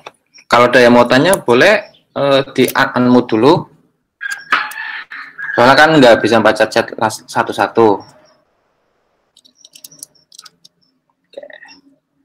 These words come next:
Selanjutnya, eh, kita akan ke-, langsung ke materi. Solid itu sebenarnya sebuah prinsipal di se-, ham-, ada di semua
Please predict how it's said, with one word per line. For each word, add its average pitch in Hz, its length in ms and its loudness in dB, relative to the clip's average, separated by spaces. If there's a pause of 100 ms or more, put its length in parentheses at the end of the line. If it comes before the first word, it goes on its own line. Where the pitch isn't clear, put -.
(1600)
Selanjutnya, 113 420 2 (220)
eh, 127 400 6
kita - 240 -2
akan 143 140 4 (100)
ke-, - 160 -20
langsung 131 240 -4
ke 127 80 -2
materi. 117 440 0 (2750)
Solid 139 400 2
itu 160 240 0
sebenarnya 127 400 -2
sebuah 120 400 -2
prinsipal 123 800 -2 (520)
di 113 160 0
se-, - 240 -10 (240)
ham-, 110 320 -4 (640)
ada 131 320 0
di 135 240 -2
semua 113 800 0